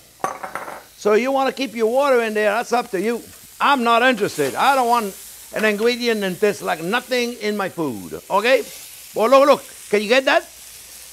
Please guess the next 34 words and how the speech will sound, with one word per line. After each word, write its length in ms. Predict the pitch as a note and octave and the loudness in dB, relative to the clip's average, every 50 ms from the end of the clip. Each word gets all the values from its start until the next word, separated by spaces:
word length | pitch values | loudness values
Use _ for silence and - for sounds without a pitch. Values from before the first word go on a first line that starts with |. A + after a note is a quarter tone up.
| - - - | -20 -6 -2
You 120 | G#3+ G#3+ | 0 0
see 160 | G#3 - B3+ | 0 2 2
how 100 | C#4 C4 | 2 2
nice 240 | B3+ C4 C#4 C#4+ G3 | 4 4 2 2 2
that 160 | A3 B3+ B3+ | 0 0 0
is, 160 | C#4+ D4 B3 - | 0 -2 -4 -2
folks? 300 | - C#4+ D4+ - - - - - - - - - - - - - - - - - - - - - - - - - - - - - - - - - - - - - - - - - - - - - - - - - - - - - - D#3 - - - - - - - - - - | -2 -2 -2 -2 -6 -12 -16 -18 -18 -18 -20 -20 -20 -20 -20 -20 -20 -20 -20 -20 -20 -20 -20 -20 -20 -20 -20 -20 -20 -20 -20 -20 -20 -20 -20 -20 -20 -20 -20 -20 -20 -20 -20 -20 -20 -20 -20 -20 -20 -20 -20 -20 -20 -20 -18 -14 -14 -14 -14 -14 -18 -20 -14 -12 -12 -12 -8 -2
<laughs> 40 | |
All 60 | - G3+ | 0 2
right, 160 | G#3+ G3+ - | 2 2 2
so 140 | - A3+ G#3+ | 0 0 0
the 100 | G#3+ G#3 | 0 0
beef 280 | F#3+ D4 D#4+ - - | 0 -2 -2 -2 -2
is 140 | C4 G3+ F3 | -6 -6 -4
done, 280 | F#3 A3+ G#3+ G3 D#3+ D3+ | 0 2 2 2 2 -2
okay? 300 | C#3 F#3 G#3 G#3+ G#3+ F3 - - - - - - - - - - - _ _ _ - | -4 -4 -4 -6 -6 -8 -12 -20 -20 -20 -20 -20 -20 -20 -20 -20 -20 _ _ _ -4
All 180 | F3+ A#3+ C#4 C#4 | 0 0 2 0
we 100 | C#4 C4+ | 0 -2
did, 440 | A#3+ B3+ B3 A#3+ A#3+ B3 A#3+ - - - | -2 2 4 4 4 4 2 -4 -10 -12
let 100 | F#3+ G#3 | -10 -8
me 100 | A3+ A#3 | -8 -6
just 220 | G#3+ A#3 A3 - - | -4 -4 -6 -6 -2
push 200 | G#3+ A3+ F3 D3 | -2 -2 -2 -2
this 200 | E3+ G#3 - - | -6 -10 -10 -4
pot 280 | - G3 G3+ G3 - | -2 -2 -2 -2 -4
over 160 | G3 F#3 F#3 | -8 -6 -4
there. 300 | F#3 F#3 F3+ F3 F3+ F#3 - C3+ A#2 - - - - - - | -2 0 0 0 0 -2 -4 -8 -16 -18 -18 -18 -18 -14 -8
I 80 | - C#3+ | -6 -2
like 200 | D#3+ E3+ E3+ D3+ | -2 -2 -2 -2
this 220 | D#3+ D#3 - - | -4 -4 -4 -2
burner 280 | - E3 E3 D#3+ D3+ C#3+ | 0 0 0 0 -2 -2
better. 300 | C3 C#3+ C3 B2+ D3 C#3+ - _ _ _ _ _ _ _ _ _ _ - - - - - - - - - _ | -2 -2 -2 -2 -4 -6 -10 _ _ _ _ _ _ _ _ _ _ -20 -20 -20 -20 -18 -16 -16 -16 -12 _
All 80 | - C3 | -2 0
right, 200 | D3+ F3 E3+ - | 0 0 0 -2